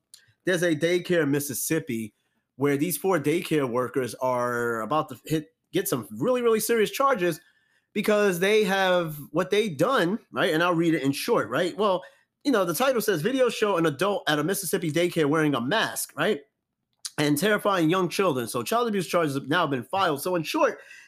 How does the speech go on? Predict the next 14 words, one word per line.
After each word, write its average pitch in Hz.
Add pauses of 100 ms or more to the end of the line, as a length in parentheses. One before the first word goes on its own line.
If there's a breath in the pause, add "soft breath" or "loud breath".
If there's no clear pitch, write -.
it 254
says 208
four 330
former 240
employees 175
of 143
a 131
Mississippi 160
daycare 151
are 117
facing 151
child 208
abuse 131
charges 110